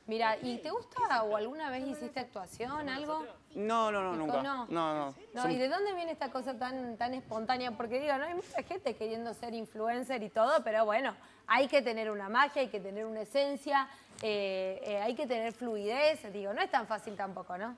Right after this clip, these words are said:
Speaker 2: Y hoy en día está, está de moda, ¿viste? Todos los niños quieren ser influencer, quiero ser influencer. No, no, yo no me considero un influencer,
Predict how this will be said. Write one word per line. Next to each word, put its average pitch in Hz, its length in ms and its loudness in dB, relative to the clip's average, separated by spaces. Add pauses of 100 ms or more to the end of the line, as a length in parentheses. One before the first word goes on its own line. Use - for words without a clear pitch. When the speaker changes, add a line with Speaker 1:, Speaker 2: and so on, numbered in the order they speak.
Speaker 2:
Y 160 100 6
hoy 175 100 12
en 175 60 6
día 180 100 10
está, 165 180 8
está 147 180 8
de 139 60 8
moda, 147 200 10
¿viste? 131 160 4
Todos 139 120 8
los 123 80 8
niños 135 220 4
quieren 127 140 2
ser 135 120 0
influencer, 135 460 6
quiero 135 100 4
ser 139 120 0
influencer. 143 500 2
No, 135 220 4
no, 147 160 0
yo - 140 2
no 202 60 8
me 180 60 8
considero 160 220 6
un 170 60 6
influencer, 175 520 4